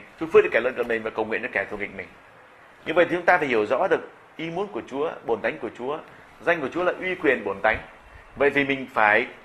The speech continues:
thứ nhất, uy quyền là con cái của Chúa được chuộc, được tha thứ tội. Thứ hai, trong bổn tánh là chúng ta phải có lòng nhân từ, phải có sự thương xót, phải có sự thành khẩn, thành thật, trong sạch. Vì nếu chúng ta cầu nguyện trong bổn tánh đó thì chắc chắn sẽ nhận được.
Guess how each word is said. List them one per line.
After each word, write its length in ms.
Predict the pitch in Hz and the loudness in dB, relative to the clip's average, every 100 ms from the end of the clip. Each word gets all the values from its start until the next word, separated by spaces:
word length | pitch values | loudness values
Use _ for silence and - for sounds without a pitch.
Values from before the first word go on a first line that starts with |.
| - | -6
thứ 100 | 190 | 2
nhất, 120 | - | 2
uy 140 | 220 208 | 2 2
quyền 280 | 170 156 | 6 6
là 300 | 143 139 131 - | 6 4 2 4
con 200 | 139 135 | 6 6
cái 120 | 143 | 2
của 120 | 127 | 0
Chúa 180 | 110 147 | -2 -4
được 120 | 135 - | -4 0
chuộc, 240 | 120 - | 0 0
được 80 | 98 101 | -6 -2
tha 140 | 123 | 0
thứ 140 | 123 156 | 0 2
tội. 180 | 127 - - - | 2 2 -8 -12
Thứ 80 | 170 | -2
hai, 160 | 190 185 | 2 4
trong 140 | 180 | 2
bổn 140 | 131 117 | 2 2
tánh 180 | 147 | 2
là 60 | 175 | 2
chúng 160 | 147 147 | 0 2
ta 100 | 143 | 2
phải 120 | 107 | 2
có 100 | 147 | 2
lòng 140 | 120 | 2
nhân 100 | 104 101 | 0 -8
từ, 80 | 98 - - - - - | -8 -10 -20 -20 -20 -8
phải 100 | 107 | -6
có 40 | |
sự 140 | 113 110 | -4 -6
thương 140 | 123 | -4
xót, 200 | 117 135 131 - - - | 2 2 2 -10 -20 -8
phải 120 | 110 | -6
có 60 | 131 | -4
sự 60 | 143 | -2
thành 160 | 120 | -2
khẩn, 260 | 107 95 101 - | 0 -4 -4 -10
thành 180 | - 110 | -6 -4
thật, 160 | 113 110 - - | 0 0 -2 -2
trong 180 | 143 139 | 0 2
sạch. 200 | 139 113 - - - - - - - - - - - - - - - - | 4 2 0 -20 -20 -20 -20 -20 -20 -20 -20 -20 -18 -16 -14 -14 -16 -8
Vì 80 | 127 | 0
nếu 120 | 139 | 4
chúng 80 | 196 | 4
ta 100 | 190 | 2
cầu 160 | 170 131 | 2 0
nguyện 180 | 127 120 | -2 -2
trong 180 | 143 | -4
bổn 140 | 123 101 | -4 -2
tánh 160 | 113 127 | -2 2
đó 180 | 120 - - - - - - - - | 2 2 -8 -20 -20 -20 -20 -20 -10
thì 120 | 127 | -6
chắc 180 | 120 170 | -4 -2
chắn 120 | 185 | -2
sẽ 120 | 190 208 | -2 -8
nhận 160 | 120 | -6
được. 120 | 110 | -8